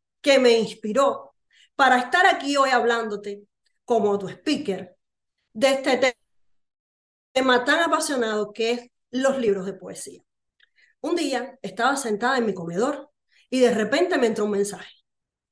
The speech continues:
Un mensaje que me impactó porque realmente no conocía a la persona que lo enviaba. Y me hacía una pregunta.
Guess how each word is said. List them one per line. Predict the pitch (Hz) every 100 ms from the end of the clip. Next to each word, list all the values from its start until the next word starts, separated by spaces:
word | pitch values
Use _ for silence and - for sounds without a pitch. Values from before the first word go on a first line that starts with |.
| _ _ _ _ -
Un | 233
mensaje | 294 269 247 294 320 339 359 - - _ _
que | -
me | 247
impactó | 233 233 220 196 285
porque | 302 -
realmente | 208 220 214 220 220
no | 208 247
conocía | 247 233 208 254 233
a |
la | 226
persona | 196 - 175 180
que | 185
lo | 175
enviaba. | 175 165 - - - - _ _ _ _ _ - -
Y | - 277
me | 269
hacía | 262 262 330 339 330 - -
una | 226 233 233
pregunta. | 208 190 160 151 151 160